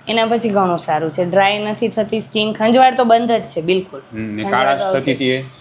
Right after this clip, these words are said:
Speaker 1: કાળાશ બી ઓછી છે, સાવ આમ મતલબ નોર્મલ, હવે કેમ દસ ટકા જ રહી ગઈ છે
Speaker 2: નોર્મલ
Speaker 1: કહી
Speaker 2: સ્કિન જેવી
Speaker 1: શકાય.
Speaker 2: સ્કિન
Speaker 1: હા,
Speaker 2: થઈ ગઈ હવે,
Speaker 1: હા,
Speaker 2: બરાબર
Speaker 1: થઈ
Speaker 2: છે?
Speaker 1: ગઈ. હા.
Speaker 2: એટલે અને સાથે સાથે જે છે આપણી દવાઓ તમે કરતા,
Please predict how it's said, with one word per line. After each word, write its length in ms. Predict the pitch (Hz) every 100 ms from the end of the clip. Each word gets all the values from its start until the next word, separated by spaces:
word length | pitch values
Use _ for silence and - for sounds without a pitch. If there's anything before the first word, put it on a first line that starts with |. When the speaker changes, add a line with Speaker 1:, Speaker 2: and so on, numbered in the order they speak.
| - -
Speaker 1:
કાળાશ 460 | 220 220 220 220
બી 160 | 190 170
ઓછી 280 | 151 - 151
છે, 160 | 160
સાવ 340 | 156 208 208 180
આમ 140 | 214
મતલબ 400 | 208 214 247 240
નોર્મલ, 420 | 233 247 262 254
હવે 140 | 233 233
કેમ 200 | 285 254
દસ 240 | 247 247
ટકા 200 | 277 262
જ 100 | 208
રહી 180 | 196 202
ગઈ 140 | 190
છે 60 | 185
Speaker 2:
નોર્મલ 240 | 143 156
Speaker 1:
કહી 80 | 151
Speaker 2:
સ્કિન 220 | 185 160
જેવી 200 | 151 143
Speaker 1:
શકાય. 80 | 131
Speaker 2:
સ્કિન 240 | - 135 123
Speaker 1:
હા, 80 |
Speaker 2:
થઈ 120 | 113 110
ગઈ 140 | 101
હવે, 100 | 95
Speaker 1:
હા, 60 | 95
Speaker 2:
બરાબર 380 | 101 135 151
Speaker 1:
થઈ 60 | 147
Speaker 2:
છે? 80 | 190
Speaker 1:
ગઈ. 80 | 190 _
હા. 100 | 165 - _ _
Speaker 2:
એટલે 400 | 113 127 127 131
અને 380 | 131 127 135 127
સાથે 360 | - 120 - 135
સાથે 360 | 139 135 139
જે 160 | 131 131
છે 160 | -
આપણી 260 | 127 123 127
દવાઓ 360 | 113 123 127 123
તમે 260 | 131 127
કરતા, 440 | 123 135 131 107